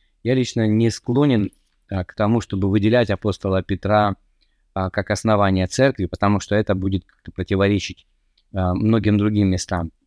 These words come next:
э, Писания. Но, скорее всего, он был всё-таки первым, в том смысле, что он первым исповедовал Иисуса Христа и первым проповедовал его, а, двум,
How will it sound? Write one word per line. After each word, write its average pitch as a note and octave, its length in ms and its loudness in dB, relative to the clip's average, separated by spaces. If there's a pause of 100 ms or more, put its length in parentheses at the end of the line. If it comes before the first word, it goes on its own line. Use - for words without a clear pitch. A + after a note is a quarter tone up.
э, F2+ 160 -4
Писания. A#2+ 540 0 (480)
Но, A2+ 320 0
скорее A2+ 340 0
всего, G2+ 440 0 (760)
он A#2 160 2
был G2+ 120 2
всё-таки F#2 500 -6
первым, A#2 400 2
в - 60 -20
том G2 180 -2
смысле, A#2 360 -2
что F#2+ 200 -4
он F#2 120 -2 (220)
первым F#2+ 420 -2
исповедовал C3 680 0
Иисуса A2+ 340 -2
Христа G#2 460 -2 (440)
и G2+ 120 -2
первым B2 400 2
проповедовал G2+ 680 0
его, F#2+ 540 0 (580)
а, F#2 160 -2
двум, G2 480 0